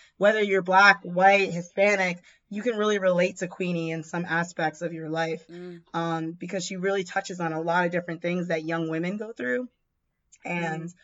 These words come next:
Speaker 1: um, especially women in your twenties, when you're trying to figure out your life, whether it's your career, your love life, your family, your friends. And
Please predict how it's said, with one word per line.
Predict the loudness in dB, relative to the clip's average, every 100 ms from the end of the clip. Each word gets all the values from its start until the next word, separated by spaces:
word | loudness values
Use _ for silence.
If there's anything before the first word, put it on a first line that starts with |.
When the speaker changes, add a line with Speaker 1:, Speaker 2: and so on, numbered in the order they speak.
| _ _ _ -6
Speaker 1:
um, | -4 -4 -6 -10
especially | -4 -2 -2 -2
women | -2 -2 -2
in |
your | -4
twenties, | -8 -4 -4 -4 -6 -8 -8
when | -8 -8
you're | -8
trying | -4 -2 -2
to |
figure | -2 -4 0 0
out | 0
your | -4 -4
life, | 0 2 0 -2
whether | -2 -2 -6
it's | -8
your | -12
career, | -8 -4 -2 2 4 4 2 -6 _ _
your | -10
love | -2 0 0
life, | 2 2 0 -2 -8 _ _
your | -14
family, | -8 -4 -2 -2 -2 -2 -4 -6 -12 _ _
your | -14
friends. | -12 0 2 2 0 -4 -6 -10 _ _ _ _ _
And | -4 -2 0 0